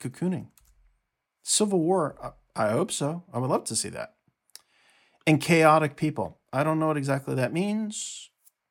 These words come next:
I'm not seeing any evidence of chao-,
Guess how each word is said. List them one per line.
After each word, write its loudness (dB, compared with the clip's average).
I'm 4
not 0
seeing -2
any 2
evidence -2
of -6
chao-, -2